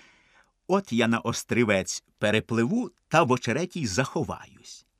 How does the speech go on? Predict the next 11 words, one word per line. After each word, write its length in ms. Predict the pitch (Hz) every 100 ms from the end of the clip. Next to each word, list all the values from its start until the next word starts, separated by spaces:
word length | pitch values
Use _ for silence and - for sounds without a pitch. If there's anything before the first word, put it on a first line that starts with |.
| _ - _
Знаю 460 | 92 95 92 101 151
бо, 140 | 147
що 200 | 160 -
обов'язково 760 | 139 110 98 196 92 - 190 180
хтось 320 | - 151 -
із 160 | 120 95
мисливців 680 | 101 - 190 214 - 190
туди 260 | 156 131 143
прийде 420 | - 165 175 160
сидячих 760 | - - 147 127 87 - 101 87
бити. 440 | 82 80 - -